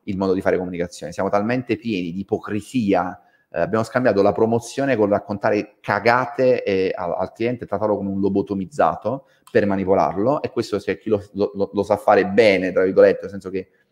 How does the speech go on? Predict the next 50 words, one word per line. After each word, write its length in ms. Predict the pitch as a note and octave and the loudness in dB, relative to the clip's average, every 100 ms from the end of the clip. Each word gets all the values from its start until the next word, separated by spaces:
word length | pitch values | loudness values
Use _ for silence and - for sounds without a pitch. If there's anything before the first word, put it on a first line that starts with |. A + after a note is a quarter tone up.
| _ | _
lo 120 | - F#2+ | -10 -2
fa 100 | F#2+ | 2
vedere 260 | G2 G2+ | 2 2
meno, 500 | A2 F#2+ G2 C3 D3 - - _ | 0 -2 -2 -2 -4 -16 -20 _
e 240 | F2+ F2 - | -4 -4 -2
quella, 520 | G2 F#2 - - - | 0 0 -2 -14 -16
quella 260 | E2 F#2 F#2 | -8 -2 -2
promozione 420 | F#2+ F#2+ - G2 | -2 -6 -6 -2
di 100 | G2 | 0
Apple 220 | G2+ F#2 | 0 0
che 100 | F2+ | -2
dice: 200 | F2 F#2 | -4 -4
"Noi 140 | G2+ F#2 | -4 -2
per, 240 | F#2+ F2+ | 0 0
per 160 | F#2 E2+ | -4 -6
salvare 420 | F2+ F2+ G2 G2 | -4 2 2 2
il 200 | F#2+ F#2 | 0 -2
pianeta, 600 | G#2 G2+ G#2 G2 F#2 F2+ - - _ | -2 0 0 2 0 -2 -10 -20 _
eh, 140 | D#2+ E2 | -4 -4
ti 140 | F#2 | -2
togliamo 480 | G2+ G2 G#2 G2 F#2+ | 0 2 4 2 0
il 60 | |
caricabatterie 1000 | - F#2+ F#2+ G2 G2 - G2 G#2+ G#2 G2 E2+ | -2 0 0 2 -2 0 -2 4 6 6 4
e 100 | F#2 | 2
le 100 | F#2+ | 0
cuffie, 400 | G#2 - - F2+ | -2 -4 0 2
però 160 | G2 | 4
paghi 220 | F2+ F#2 G#2 | 2 0 2
uguale", 400 | G2+ G2 F#2+ F#2 | 4 6 4 2
quella 140 | F#2 | 2
è 40 | |
una 100 | F#2 | 4
roba 440 | F#2+ F#2 F#2 F2+ - - _ | 4 6 4 2 0 -16 _
che 120 | F2+ | -2
andrebbe... 800 | F#2+ G2+ E3 F#2+ F2+ F2 - - | 2 0 4 4 4 0 -4 -8
Cioè, 200 | - - - | -8 -8 -8
non 160 | D3 F3+ | -8 -4
so 100 | - | 0
se 140 | D#4 | 2
poi 140 | - G#2+ | 2 0
esiste 260 | A#2 A#2 | 2 2
una 140 | G#2+ G#2 | 2 2
sanzione, 520 | A2 G#2 - G#2 F2+ | 0 -2 0 0 2
ma 140 | F#2+ | 2
la 100 | G#2 | 2
sanzione 460 | A2+ A#2 - C#3+ B2 | 2 -2 0 0 2
mia 180 | A#2+ A2 | 2 0
migliore 440 | B2+ A#2 A#2 A2 | 4 6 8 6
è, 220 | G2 G2 | 4 2
mm, 400 | G2+ F#2+ F#2 F2+ | -2 -6 -6 -10